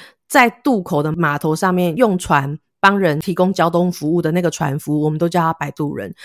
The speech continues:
从此岸渡你到彼岸。但有时候这个此岸跟彼岸其实不是只有活跟死。比如说你的爸妈把你养大了，然后把你嫁给一个好人家，爸妈其实就是在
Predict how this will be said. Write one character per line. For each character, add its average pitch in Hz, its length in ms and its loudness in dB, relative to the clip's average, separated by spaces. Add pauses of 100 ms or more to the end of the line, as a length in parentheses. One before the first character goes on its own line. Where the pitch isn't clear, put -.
(100)
从 165 180 0
此 156 300 -2
岸 170 220 0
渡 180 220 -2
你 147 140 -8
到 165 180 -2
彼 143 280 -8
岸。 156 260 -6
但 285 140 2
有 208 100 4
时 160 80 0
候 226 60 2
这 262 100 -2
个 226 60 -2
此 156 240 -4
岸 190 120 0
跟 180 160 -2
彼 147 200 -8
岸 175 160 -2
其 175 120 -8
实 170 120 -6
不 160 120 -12
是 175 160 -6
只 165 140 -4
有 147 100 0
活 139 300 -6
跟 156 220 -4
死。 - 340 -6 (640)
比 202 140 0
如 180 100 4
说 196 380 0 (180)
你 175 100 0
的 175 60 2
爸 190 220 0
妈 190 120 0
把 175 140 0
你 165 140 -2
养 151 260 -2
大 156 220 2
了， 107 200 -6 (240)
然 156 140 -2
后 185 160 0
把 170 180 -2
你 160 120 -2
嫁 165 200 -2
给 156 140 -8
一 143 60 -10
个 156 120 -6
好 139 140 -6
人 143 220 -8
家， 143 240 -4
爸 202 120 0
妈 185 220 0
其 170 180 -6
实 156 140 -8
就 170 100 -2
是 170 140 -6
在 165 260 0